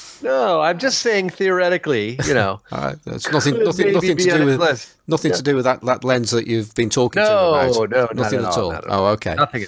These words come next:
Speaker 1: nothing at all. Pay no attention to that lens in the corner.
Speaker 2: <laughs>
Speaker 1: Um, <laughs> lens behind the curtain. Uh, so <laughs>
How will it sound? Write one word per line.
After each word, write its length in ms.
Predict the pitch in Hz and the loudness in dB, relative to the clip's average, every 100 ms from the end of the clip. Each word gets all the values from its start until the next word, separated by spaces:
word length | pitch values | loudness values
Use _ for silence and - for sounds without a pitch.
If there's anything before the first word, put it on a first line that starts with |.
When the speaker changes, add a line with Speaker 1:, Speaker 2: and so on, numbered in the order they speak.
| - | -10
Speaker 1:
nothing 240 | 135 117 | -14 -14
at 180 | 101 - | -16 -12
all. 100 | 50 - | -10 -2
Pay 140 | 135 | 2
no 120 | 127 110 | 2 2
attention 340 | 98 92 95 | 0 -4 -4
to 40 | 85 | -4
that 40 | |
lens 200 | 92 - - | -4 -4 -6
in 60 | |
the 60 | - | -6
corner. 200 | - 82 - | -8 -10 -14
Speaker 2:
<laughs> 60 | - - _ - | -20 -20 _ -2
Speaker 1:
Um, 380 | 143 139 113 92 _ _ _ _ | 0 0 -2 -6 _ _ _ _
<laughs> 320 | - - 127 | -10 -10 -4
lens 220 | 120 110 | -2 -2
behind 280 | 90 170 120 | -2 -2 -2
the 40 | |
curtain. 300 | - 101 92 - - - | 0 0 -2 -12 -14 -2
Uh, 420 | 143 143 135 113 - - - | 2 4 4 2 -4 -14 -6
so 180 | - - - 170 - 165 - - - | -2 -2 -2 -4 -6 -18 -18 -20 -12
<laughs> 220 | 208 | -10